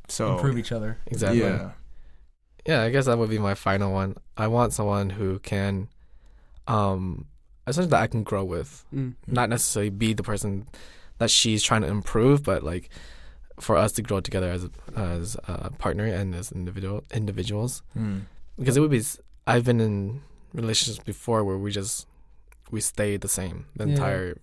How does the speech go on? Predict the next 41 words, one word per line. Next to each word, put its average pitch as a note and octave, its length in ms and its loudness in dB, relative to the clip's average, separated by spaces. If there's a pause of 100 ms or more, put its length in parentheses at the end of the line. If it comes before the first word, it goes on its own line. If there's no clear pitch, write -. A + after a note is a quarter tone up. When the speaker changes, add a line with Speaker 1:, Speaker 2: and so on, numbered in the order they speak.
Speaker 3:
like, F2 140 -4 (640)
relationship's, G2 640 -4
like, E2 160 -10 (240)
five F#2 220 -2
years F#2+ 300 -4
of F2+ 100 -8
just - 220 -6
staying F#2+ 260 -6
the - 80 -8
same. F2 380 -4
Speaker 1:
Mm. - 20 -14 (720)
Speaker 3:
And A2 140 0
that's, G#2 240 0
like, F#2+ 320 -4 (760)
then G#2+ 160 -2
why? F#2+ 420 -4 (640)
Speaker 1:
Yeah. G#2+ 360 0
Speaker 3:
Then, A2+ 260 -8
yeah. - 240 -6
Speaker 1:
It's A2 100 -4
almost G#2+ 280 0
Speaker 2:
Yeah, G2+ 60 2
Speaker 1:
like, G2 120 0
Speaker 2:
yeah. A#2 220 -6
Speaker 1:
what, G#2+ 200 -4
yeah, F#2+ 180 -4
what's F#2+ 200 -6
the A#2+ 60 -14
per-, A2 200 -8
what's A2 200 -8
the - 60 -8
point? G2+ 340 -6
Speaker 3:
Right. B2 140 -2
Speaker 2:
I - 40 -2
feel F3+ 80 2
like D3+ 140 6
every B2+ 220 2
relationship, A#2 600 -2
you A2+ 120 -2
have A2 280 0
to G2+ 200 -4